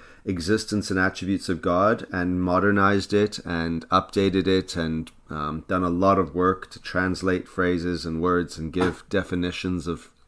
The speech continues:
archaic words. And that will be coming out with Crossway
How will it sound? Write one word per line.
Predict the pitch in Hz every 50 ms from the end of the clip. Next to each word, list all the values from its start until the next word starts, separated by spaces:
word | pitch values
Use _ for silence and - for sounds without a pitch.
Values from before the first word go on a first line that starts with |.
| _ -
archaic | 85 87 85 - - 98 92 92 87 - -
words. | 92 90 92 85 - - - - - -
And | 90 87 87
that | 92 - -
will | 117 95
be | 107 101
coming | - 101 101 101 98 98
out | - -
with | 95 - -
Crossway | - - 98 104 104 - - 107 107 104 104 104